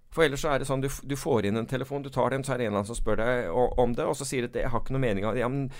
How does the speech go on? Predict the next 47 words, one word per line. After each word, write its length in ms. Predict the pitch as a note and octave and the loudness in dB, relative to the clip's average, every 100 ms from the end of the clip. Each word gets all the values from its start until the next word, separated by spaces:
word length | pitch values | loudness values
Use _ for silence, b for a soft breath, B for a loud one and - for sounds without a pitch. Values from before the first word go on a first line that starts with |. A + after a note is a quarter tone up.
| B - - | B -20 -14
så 160 | - | -6
spør 240 | D3 - G#2 | -4 0 2
de 80 | B2 | 2
et 80 | A#2+ B2 | 0 0
eller 160 | C3+ | 0
annet, 100 | D3 | -2
og 140 | - - | -10 -12
så 20 | - | -2
før 100 | B2+ | 0
du 80 | A#2+ | 2
aner 280 | C#3 G2+ G#2 | 2 2 0
ordet 160 | F#2+ F#2+ | 2 2
av 80 | G#2+ | 2
det, 60 | C3 | 0
så 140 | A2 | 0
er 60 | G2 | 0
det 40 | |
på 80 | - | -2
trykk. 260 | G2 G2+ - B B B B A#2+ | -4 -4 -8 B B B B -6
Og 60 | |
det 60 | D3+ | -2
neste 300 | E3 - G#2+ | -2 -2 -4
du, 160 | G2 A2+ | -2 -2
du 320 | A2 - D#2 B2 | -4 -12 -8 -2
må 160 | B2+ A#2+ | 0 2
gjøre, 220 | A#2 C#3 | 2 2
eller 220 | C#3 C#3 | 0 -2
i 100 | C3+ | -4
beste 300 | C#3 C3+ - G2 | -2 -2 -2 -2
fall, 200 | D3 A3 | -2 -2
så 100 | C#3+ | -2
sitter 240 | B2 G#2 A#2 | -4 -2 0
du 100 | B2 | 0
halve 240 | A#2+ F#2+ G#2 | 0 0 2
dagen 300 | F#2+ F2 A#2 | 2 2 -2
og 60 | A#2+ | -2
retter 300 | - - G2+ | -4 -4 -2
dette 160 | G2+ G2 | -2 -2
her 160 | F#2 G2+ | -2 -2
og 80 | G2 | -4
prøver 200 | A2+ G2+ | -2 -2
å 60 | E2+ | -2
forklare 380 | F2+ G2 F2+ G2 | -4 -4 -2 -2
vedkommende 400 | F2+ - G2 G#2 | -2 -2 -4 -4
at, 140 | - A2+ | -2 -4
eh, 260 | A2 B B B | -4 B B B
"Du, 80 | C#3+ | 2